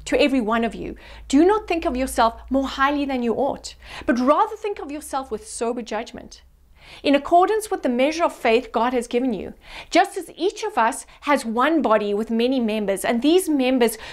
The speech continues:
do not all have the same function, so in Christ, we who are many form one body, and each member belongs to all the others." In other words, to think more highly of yourself means to ignore the fact that you need people. To,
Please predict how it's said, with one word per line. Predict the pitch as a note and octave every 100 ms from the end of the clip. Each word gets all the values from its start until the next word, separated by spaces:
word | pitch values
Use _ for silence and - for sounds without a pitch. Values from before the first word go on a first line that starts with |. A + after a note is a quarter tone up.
| -
do | D4 F4
not | G4 F#4+
all | D4 F4 D4
have | D4 A#3+
the | C4
same | - C#4 D4
function, | - D4 D4+ B3
so | A3+ E4+ F4
in | G4
Christ, | - F4+ - - - - -
we | C#4+ D#4 G4+
who | E4+ E4
are | C#4+
many | B3 D4+ F4 B3
form | B3 C#4+ B3
one | B3+ E4 D4+
body, | A#3 A3 A3
and | G#3+
each | - F4+ -
member | B3+ A#3+ A#3+
belongs | A#3 A3 A3 B3+ B3 A3 - - -
to | C#4
all | - D4 D#4 D#4
the | D4 -
others." | D4+ C#4+ A3 F3+ - - - -
In | - D#4
other | D4+ G4+ G#4
words, | C4 C4 C4 - -
to | -
think | E4+ G#4+ A#4+
more | G#4 F#4+
highly | F#4 F#4 E4+
of | C4+
yourself | D4 - D#4 D4
means | C#4+ F4 C#4+ C4
to | - D4
ignore | B3+ B3 C4 D4+ F4+
the | D#4+
fact | D#4 D4 C#4+ -
that | C4
you | A#3+
need | A3+ A3+ A3
people. | - G#3+ G#3 - - _ _ _ _ _ _ _ _ - - - -
To, | F4 E4